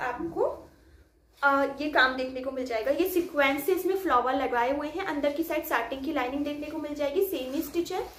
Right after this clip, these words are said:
नीचे की side can can भी मिला हुआ है, तो आपको अलग से लगवाने की ज़रूरत नहीं है। Price के according ठीक है, लेकिन मैंने quality और अच्छी expect की थी, क्योंकि पिक में देखने पे बहुत ज़्यादा खूबसूरत लग रहा था ये वाला लहंगा,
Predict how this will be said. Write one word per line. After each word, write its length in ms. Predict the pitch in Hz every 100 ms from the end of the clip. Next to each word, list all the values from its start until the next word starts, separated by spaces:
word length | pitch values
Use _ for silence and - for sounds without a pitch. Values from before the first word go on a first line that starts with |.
| - - -
नीचे 260 | 302 311 403
की 60 | 415
side 260 | 415 415 -
can 240 | 285 269
can 200 | 294 285
भी 80 | 285
मिला 240 | 294 247 233
हुआ 200 | 226 208
है, 220 | 208 208 - - - -
तो 60 |
आपको 160 | 269 277
अलग 220 | 285 285
से 60 | 339
लगवाने 400 | 311 240 247 262
की 120 | 330
ज़रूरत 300 | 311 302 320
नहीं 180 | 330 339
है। 80 | 392 453
Price 320 | 311 254 285
के 100 | -
according 480 | 440 381 339 381 415
ठीक 260 | 349 359 370
है, 100 | 403 453 - - 269
लेकिन 340 | 311 311 427
मैंने 180 | 381 415
quality 540 | - 269 269 285 381
और 260 | 403 285 349
अच्छी 240 | 370 -
expect 480 | 392 294 - 339 339
की 80 | 339
थी, 180 | 359 381
क्योंकि 180 | 381 381
पिक 240 | 311 -
में 140 | 302 339
देखने 280 | 330 320
पे 100 | 330
बहुत 420 | 370 254 262 330 349
ज़्यादा 220 | 285 311
खूबसूरत 600 | - 285 - 294 294 294
लग 180 | 302 285
रहा 140 | 262
था 120 | 254
ये 160 | 330 320
वाला 220 | 294 285
लहंगा, 340 | 294 285 277